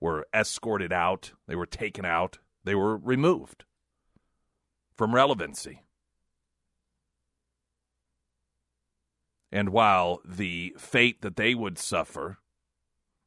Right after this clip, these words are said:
torture, death, is much greater than, uh,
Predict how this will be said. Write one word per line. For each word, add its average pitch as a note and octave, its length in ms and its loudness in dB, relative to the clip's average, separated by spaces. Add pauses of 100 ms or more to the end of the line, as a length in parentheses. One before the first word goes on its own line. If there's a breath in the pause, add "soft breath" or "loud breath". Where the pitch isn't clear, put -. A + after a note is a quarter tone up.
(2000)
torture, G2 640 2 (200)
death, E2+ 420 -2 (1080)
is F2+ 140 -8
much A2+ 320 2
greater G2+ 420 2
than, F2+ 460 -2
uh, F2 120 -4